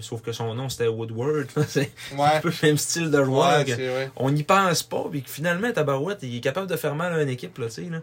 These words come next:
Speaker 2: Mhm. Puis, euh, tu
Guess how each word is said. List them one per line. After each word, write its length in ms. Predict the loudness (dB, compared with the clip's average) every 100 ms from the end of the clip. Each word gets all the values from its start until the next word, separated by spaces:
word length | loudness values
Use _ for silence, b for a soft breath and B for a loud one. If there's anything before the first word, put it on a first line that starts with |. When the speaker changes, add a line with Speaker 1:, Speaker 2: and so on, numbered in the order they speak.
| -10
Speaker 2:
Mhm. 380 | -6 -2 -2 -4 -12 _ B B B B _
Puis, 280 | -10 -6 -2
euh, 460 | 0 0 -2 -4 -8 -12
tu 80 | -20